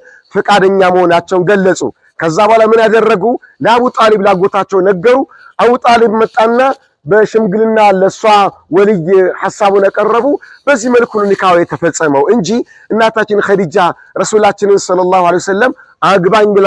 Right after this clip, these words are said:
በቀጥታ አልጠየቀቻቸውም። ይህን እንደ ማስረጃ ልንጠቀመው አይገባም ነው። ስለዚህ አደራ ምለው ምንድን ነው? ወንዶችም ወንዳዊ ባህሪያቸውን ተጠቀሙ። ያ ምንድን ነው? አግቡ፣ ጠይቁ፣ እስክትጠየቁ አትጠብቁ። አንዳንድ ወንድ አለ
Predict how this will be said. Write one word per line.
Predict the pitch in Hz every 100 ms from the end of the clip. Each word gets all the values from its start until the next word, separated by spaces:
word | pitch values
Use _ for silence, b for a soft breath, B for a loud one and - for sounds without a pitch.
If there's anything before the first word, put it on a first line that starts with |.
| 190
በቀጥታ | 202 233 214 - 269 262 B B -
አልጠየቀቻቸውም። | 175 202 - 196 196 190 190 - 196 190 - 226 247 b b
ይህን | 170 214
እንደ | 196 196
ማስረጃ | 190 180 185 170
ልንጠቀመው | 180 180 180 180 180 175 175 -
አይገባም | 156 170 143 127 160 127 175 156
ነው። | 113 B B B
ስለዚህ | 190 208 139 131 -
አደራ | 170 190 208
ምለው | 202 185 180
ምንድን | 180 196 220
ነው? | 277 B B -
ወንዶችም | 208 226 247 240 262 262 b b
ወንዳዊ | 123 214 214 220 208
ባህሪያቸውን | 208 202 202 196 196 180
ተጠቀሙ። | 208 220 180 135
ያ | 143 226
ምንድን | 240 247
ነው? | 247 -
አግቡ፣ | 160 202 190 196 208 b b b _
ጠይቁ፣ | 214 196 240 247 269 b b 220
እስክትጠየቁ | 220 - - - - 208 233 220
አትጠብቁ። | 208 - - 190 175 - 170
አንዳንድ | 233 240 240 226
ወንድ | 220 208
አለ | 180